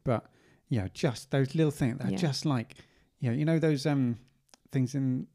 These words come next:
Speaker 1: that I always chuck on the boys' backs? Those
Speaker 2: Oh,
Speaker 1: little
Speaker 2: sticky weed.
Speaker 1: Sticky weed.
Speaker 2: Yes,
Speaker 1: Yeah,
Speaker 2: it's
Speaker 1: those
Speaker 2: like
Speaker 1: little
Speaker 2: sticky
Speaker 1: balls
Speaker 2: weed.
Speaker 1: of sticky weed just stick on you.
Speaker 2: Yeah.
Speaker 1: Um, whereas everything else just kind of, oh, yeah, you accept the, you know, nice things.
Speaker 2: And you have to
Speaker 1: Um,
Speaker 2: really work hard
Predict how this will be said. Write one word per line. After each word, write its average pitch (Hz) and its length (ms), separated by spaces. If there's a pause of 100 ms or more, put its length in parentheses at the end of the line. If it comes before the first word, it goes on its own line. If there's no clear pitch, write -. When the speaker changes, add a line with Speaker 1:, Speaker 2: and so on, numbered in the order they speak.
Speaker 1:
that 143 140
I 147 60
always 135 160
chuck - 200
on 139 60
the 127 80
boys' 123 300
backs? - 520
Those 123 260
Speaker 2:
Oh, 135 100
Speaker 1:
little 285 120
Speaker 2:
sticky 311 320
weed. 175 340
Speaker 1:
Sticky - 380
weed. 104 340
Speaker 2:
Yes, 233 460
Speaker 1:
Yeah, 135 140
Speaker 2:
it's - 100
Speaker 1:
those - 80
Speaker 2:
like 240 140
Speaker 1:
little 240 180
Speaker 2:
sticky 254 120
Speaker 1:
balls 247 200
Speaker 2:
weed. 196 120
Speaker 1:
of 160 140
sticky 156 120
weed 107 240
just - 180
stick - 260
on 117 140
you. 104 200 (100)
Speaker 2:
Yeah. 226 420
Speaker 1:
Um, 208 380 (260)
whereas 120 180
everything 127 240
else 113 160
just - 200
kind 107 160
of, 107 160
oh, 202 200
yeah, 160 180
you 156 220
accept - 380
the, 131 180
you 160 120
know, 120 180
nice 107 160
things. 110 240 (180)
Speaker 2:
And 254 140
you 269 60
have 285 140
to 277 80
Speaker 1:
Um, 240 60
Speaker 2:
really 233 420
work 220 240
hard 214 320